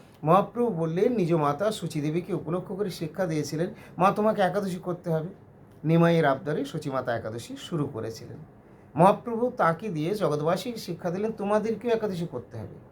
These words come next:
তাই সাধু সন্ত গুরুপাদ পদ্ম গুরুবর্গ বৈষ্ণববৃন্দ, তারা প্রথমেই আমাদেরকে বলেন, প্রথমে মানে যখন দেখেন যে একটু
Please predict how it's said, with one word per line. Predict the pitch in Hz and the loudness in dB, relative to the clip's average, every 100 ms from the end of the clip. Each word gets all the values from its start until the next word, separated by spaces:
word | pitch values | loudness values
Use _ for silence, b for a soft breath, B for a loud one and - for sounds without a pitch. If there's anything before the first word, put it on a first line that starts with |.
| - - | -20 -12
তাই | - 131 | -8 -4
সাধু | - 143 165 196 | 2 4 4 0
সন্ত | 165 151 | -2 -2
গুরুপাদ | 156 139 139 156 180 - | -2 -2 0 2 2 -2
পদ্ম | 185 170 | -6 -4
গুরুবর্গ | 139 135 131 135 185 | -2 -2 -2 -4 -4
বৈষ্ণববৃন্দ, | 160 - 123 110 120 120 214 302 B B B - | -6 -6 -8 -8 -6 0 0 -2 B B B -6
তারা | 190 208 | -2 -2
প্রথমেই | - 208 226 254 247 | -2 -2 0 0 2
আমাদেরকে | 196 170 180 170 | 2 2 0 -2
বলেন, | 165 135 147 139 123 - - - - | -4 0 2 0 -4 -10 -18 -20 -10
প্রথমে | 233 233 233 | -6 -2 0
মানে | 240 226 | 2 2
যখন | 175 - 208 | 0 0 0
দেখেন | 160 156 196 | 2 2 0
যে | 180 | -4
একটু | 180 170 | -4 -6